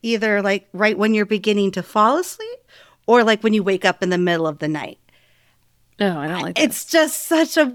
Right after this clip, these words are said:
Speaker 1: weird concept. They say, like,
Speaker 2: Ugh.
Speaker 1: could sound like explosions, gunshots, thunder, other loud noises, flashes of lights, muscle jerks.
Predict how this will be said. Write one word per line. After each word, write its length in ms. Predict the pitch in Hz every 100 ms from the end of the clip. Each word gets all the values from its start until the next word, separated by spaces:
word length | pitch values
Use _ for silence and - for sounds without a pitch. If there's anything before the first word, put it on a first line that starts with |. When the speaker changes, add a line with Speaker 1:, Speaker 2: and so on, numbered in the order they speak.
| 233 226
Speaker 1:
weird 520 | 226 294 285 285 240
concept. 560 | 277 254 254 247 190
They 120 | 214 233
say, 260 | 254 226
like, 200 | 196 196 160
Speaker 2:
Ugh. 100 | 160 -
Speaker 1:
could 160 | - 247
sound 280 | - 240 233
like 180 | 233 240
explosions, 1080 | 240 - - 302 311 311 240 208 180 170 - -
gunshots, 800 | - 294 302 285 - 202 160 - - _ -
thunder, 680 | 262 294 302 247 196 165 - _ _ _ _ _ _ -
other 320 | 294 349 349
loud 300 | 277 262 240
noises, 720 | 247 269 294 233 208 190 - -
flashes 500 | 233 226 247 262 226
of 180 | 214
lights, 520 | 220 269 320 202 - 214
muscle 580 | 208 240 277 339 285
jerks. 640 | 208 208 196 160 - -